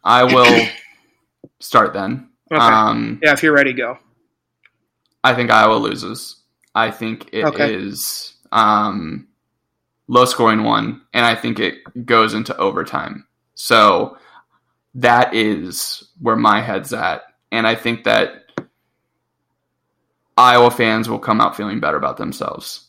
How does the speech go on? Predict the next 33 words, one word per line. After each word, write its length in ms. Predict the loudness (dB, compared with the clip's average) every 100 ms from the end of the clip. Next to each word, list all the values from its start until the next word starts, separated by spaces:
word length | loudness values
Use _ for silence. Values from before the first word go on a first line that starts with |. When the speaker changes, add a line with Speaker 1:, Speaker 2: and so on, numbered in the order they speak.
| 0
Speaker 1:
That's 200 | 0 2
how 100 | 2
they're 140 | 2
gonna 180 | 0 -2
spin 260 | -4 -6 -8
it. 120 | -10 -16 _ _ -6
An 120 | 0
overtime 460 | 2 2 0 0 0
loss 580 | 0 0 -2 -6 -12 -2
at 300 | 2 2 2 -6
a 120 | -8
top 280 | -2 0 0
ten 200 | -2 -4
team, 500 | -4 -4 -4 -6 -10 _ _ _ _ _ _ _ _ _
and 180 | 2 4
I, 120 | 2 0 -2 -2
I, 100 | -4 -10 -20 _ _ _ _ _ _ _ _ -20 -20 _ _ _ _ _ _ _
that's 280 | 0 2 2
what 140 | 6 6
I 120 | 6
think 220 | 2 -4
will 80 | -4
happen. 600 | 0 0 0 -2 -4 -8 _
I 120 | 0
don't 280 | 4 2 2
know 520 | 0 2 2 2 -2 -4
that 220 | -4 -2
anyone 420 | -4 -4 -2 -2
will 100 | -2
have 380 | 0 2 2 0 -6
a 40 |
huge 500 | -8 -4 2 2 2
game. 480 | 2 2 0 -2 -8